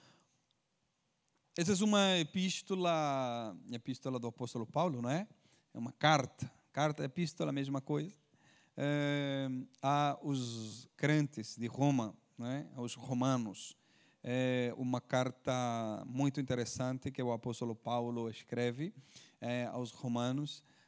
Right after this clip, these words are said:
É, alguns dizem que é uma das, das cartas mais difíceis que, de compreensão que o apóstolo Paulo escrevera, não é?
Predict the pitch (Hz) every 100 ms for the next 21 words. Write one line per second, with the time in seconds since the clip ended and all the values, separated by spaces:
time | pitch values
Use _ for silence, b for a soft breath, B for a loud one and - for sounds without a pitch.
0 | b 117 123 123 123 120 117 117 113 113
1 | - 139 117 131 135 117 135 143 156 -
2 | 143 147 143 135 123 - 127 123 - 127
3 | 131 143 135 135 131 127 - 170 - -
4 | - - - 127 123 117 110 - 127 131
5 | 151 143 131 120 - 151 202 160 131 120
6 | 113 127 123 131 - 120 123 - 127 117
7 | 151 120 110 147